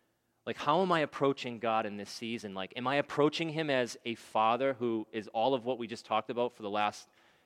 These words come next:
twenty-five, thirty minutes? Am I approaching him as though he's gracious, as though I'm in relationship, rock-steady relationship with him, and everything is based on grace, and I, I live in response to grace?"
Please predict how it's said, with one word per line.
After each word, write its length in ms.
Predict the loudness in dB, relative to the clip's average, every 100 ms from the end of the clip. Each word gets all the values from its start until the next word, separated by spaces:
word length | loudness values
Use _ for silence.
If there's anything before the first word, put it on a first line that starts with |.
| _ _
twenty-five, 560 | -10 -6 -6 -2 -2 -2
thirty 260 | -4 -6 -4
minutes? 320 | -8 -10 -14 -20 _ _ _ _ -12
Am 100 | 0
I 100 | 4
approaching 580 | 4 2 0 0 0 -4
him 180 | -4 -4
as 100 | -2
though 220 | 2 2
he's 220 | 0 -8
gracious, 600 | -8 -4 -2 -2 -6 -8
as 120 | -10 -4
though 160 | 0
I'm 160 | 2 0
in 140 | -4 -8 -8
relationship, 720 | -4 0 0 -2 -6 -4 -6
rock-steady 600 | -2 -2 -2 -6 -4 -4
relationship 720 | -2 -2 -2 -4 -8 -8 -8
with 140 | -8 -6
him, 320 | -6 -6 -8 _ _ _ _ _ _
and 100 | -10
everything 400 | -4 -2 -2 -2
is 140 | -4 -4
based 380 | -2 -2 -2 -2
on 260 | -2 -2
grace, 380 | 0 0 0 -4
and 80 | -6
I, 160 | -6 -6
I 140 | -6
live 380 | -4 0 0 0
in 80 | -2
response 560 | -6 -4 -2 -2 -4
to 100 | -12
grace?" 640 | -8 -2 -2 -2 -10 -14